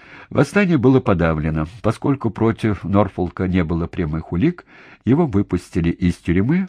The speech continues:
но оставили под домашним арестом. Это не помешало вовлечению герцога в заговор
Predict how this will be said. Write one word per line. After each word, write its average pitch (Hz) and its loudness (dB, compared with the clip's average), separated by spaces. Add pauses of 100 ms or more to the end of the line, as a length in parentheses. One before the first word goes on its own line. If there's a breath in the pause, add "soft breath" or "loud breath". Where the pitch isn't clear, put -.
(120)
но 90 0
оставили 135 -4
под 98 -2
домашним 82 -4
арестом. 76 -6 (560 loud breath)
Это 175 0
не 104 2
помешало 123 0
вовлечению 82 0
герцога 135 -2
в 85 -10
заговор 101 -4